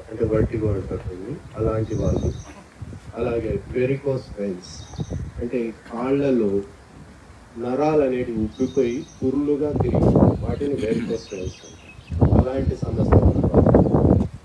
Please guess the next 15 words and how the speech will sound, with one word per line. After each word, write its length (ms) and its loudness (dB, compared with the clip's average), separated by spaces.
అలాగే 460 -4
గుండె 260 0
సమస్య 440 -4
ఉన్నటువంటి, 520 -8
కార్డియాక్ 460 -4
ప్రాబ్లమ్స్ 380 -6
ఉన్నటువంటి 560 -14
వాళ్ళు 260 -8
చేయకూడదు. 260 -6
దీన్ని 240 4
చేయడం 260 -2
వల్ల 280 -6
ఏంటి 220 -4
ఉపయోగాలు? 760 -8
ముఖ్యంగా 480 -2